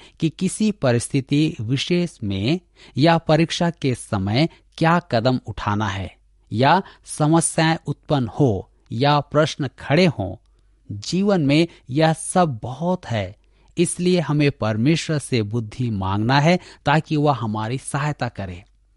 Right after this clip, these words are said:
लिखा है, "बिना उल्हाना दिए उदारता से देता है।" परमेश्वर बुद्धि बांटने में व्यस्त है। उदारता,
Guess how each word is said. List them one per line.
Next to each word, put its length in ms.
लिखा 300
है, 260
"बिना 380
उल्हाना 640
दिए 360
उदारता 720
से 240
देता 360
है।" 300
परमेश्वर 580
बुद्धि 440
बांटने 520
में 220
व्यस्त 460
है। 280
उदारता, 760